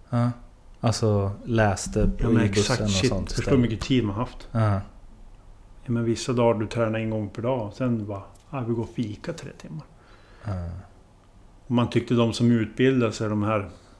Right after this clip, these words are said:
Speaker 1: De var
Speaker 2: om vi tar
Speaker 1: töntar.
Speaker 2: Lasse Edström i Luleå eller Horstak eller Buren, de, de hade ju något på sidan och typ,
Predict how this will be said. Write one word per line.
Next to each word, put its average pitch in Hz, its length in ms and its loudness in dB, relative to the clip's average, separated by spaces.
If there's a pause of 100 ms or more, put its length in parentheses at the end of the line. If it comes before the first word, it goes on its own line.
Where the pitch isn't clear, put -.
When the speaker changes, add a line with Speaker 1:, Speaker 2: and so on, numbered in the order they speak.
(280)
Speaker 1:
De 104 120 2
var 101 80 4
Speaker 2:
om - 40 -2
vi - 20 -8
tar 139 100 4
Speaker 1:
töntar. 120 240 8
Speaker 2:
Lasse 123 280 8
Edström 123 400 4
i 117 40 4
Luleå 120 380 6
eller 113 260 4
Horstak 120 580 -2
eller 113 140 0
Buren, 113 360 2
de, 113 140 -2 (360)
de 110 140 -4
hade 127 180 4
ju 123 60 6
något 113 180 2
på - 60 -10
sidan 117 440 0
och 110 80 -4
typ, 110 120 -6